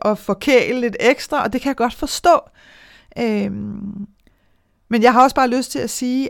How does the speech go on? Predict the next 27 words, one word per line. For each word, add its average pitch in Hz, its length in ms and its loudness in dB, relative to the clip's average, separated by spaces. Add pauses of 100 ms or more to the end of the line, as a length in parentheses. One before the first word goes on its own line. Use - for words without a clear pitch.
at 170 140 -4
selv 254 300 -2
børnene 269 720 0 (800)
bliver 208 220 2
overvældet 175 840 0 (100)
over 185 240 2
de 190 240 -4
her 190 120 0
mange, 175 520 0
mange 175 400 -6
pakker. 156 440 -10 (360)
Og 240 140 4
ja, 202 280 -2 (840)
de 247 100 2
spærrer 226 360 2 (100)
øjnene 214 500 -2
op 196 260 -2
lige 202 200 -4
når 208 140 -4
de 185 120 -8
ser - 340 -6
det, 190 140 -6
og, 190 100 -4 (120)
og 196 140 -4
det 233 200 0
er 208 200 2
jo, 240 200 2